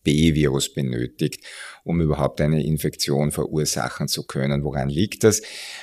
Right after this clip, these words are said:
Das Hepatitis, äh, Delta-Virus hat sozusagen kein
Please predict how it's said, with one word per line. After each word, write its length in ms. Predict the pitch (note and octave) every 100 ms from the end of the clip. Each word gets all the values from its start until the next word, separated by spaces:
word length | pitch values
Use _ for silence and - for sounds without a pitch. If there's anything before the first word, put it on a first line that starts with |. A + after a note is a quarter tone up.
| - -
Das 360 | F2 E2 - -
Hepatitis, 1000 | F#2+ E2+ - E2 F#2 D#2+ E2+ E2 - -
äh, 200 | - D#2 -
Delta-Virus 880 | D2 D#2 G2+ G2+ E2+ F2 F2+ E2 -
hat 220 | D#2+ -
sozusagen 640 | - D2 E2 - D2 E2+
kein 300 | E2 E2+ E2